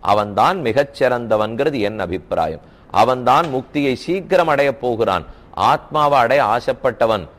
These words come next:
நேரம் கழித்து, நெடுநாள் கழித்து,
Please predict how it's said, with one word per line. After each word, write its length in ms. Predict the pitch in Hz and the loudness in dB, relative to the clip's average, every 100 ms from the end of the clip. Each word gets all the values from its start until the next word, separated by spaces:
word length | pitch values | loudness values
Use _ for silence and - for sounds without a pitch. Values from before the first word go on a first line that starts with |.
| - - | -20 -10
நேரம் 480 | 101 117 127 135 127 | -2 2 4 2 2
கழித்து, 560 | 135 135 113 113 85 - - - | 2 2 -4 -4 -4 -8 -20 -6
நெடுநாள் 560 | 101 117 131 135 139 123 | -2 0 2 4 2 2
கழித்து, 540 | 135 131 120 - 98 | 0 0 -4 -4 -6